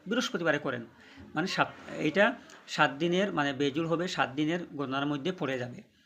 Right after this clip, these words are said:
না বুঝলে আমি ফোন নম্বর দিয়ে দিব, আরও বিস্তারিত বলতে পারবো। তবে আমি বলে দিচ্ছি, যদি সাত দিন, চোদ্দ দিন, একুশ দিন পার হয়ে যায়,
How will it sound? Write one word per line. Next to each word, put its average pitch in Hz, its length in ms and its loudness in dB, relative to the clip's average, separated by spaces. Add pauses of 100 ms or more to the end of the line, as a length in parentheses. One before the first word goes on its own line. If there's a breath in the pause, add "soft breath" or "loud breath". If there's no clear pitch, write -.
(460 soft breath)
না 143 140 6
বুঝলে 190 300 2
আমি 151 280 4 (100)
ফোন 147 180 -2
নম্বর 143 260 0
দিয়ে 147 140 0
দিব, 175 160 -2
আরও 135 200 0
বিস্তারিত 135 420 -4
বলতে 131 300 -4
পারবো। 120 220 -4
তবে 170 180 2
আমি 180 140 2
বলে 156 320 2
দিচ্ছি, 139 400 -4 (540 loud breath)
যদি 151 280 2
সাত 147 260 6
দিন, 180 160 0
চোদ্দ 165 280 0
দিন, 170 160 0
একুশ 170 260 -2
দিন 180 260 0 (120)
পার 156 180 6
হয়ে 202 180 6
যায়, 160 260 6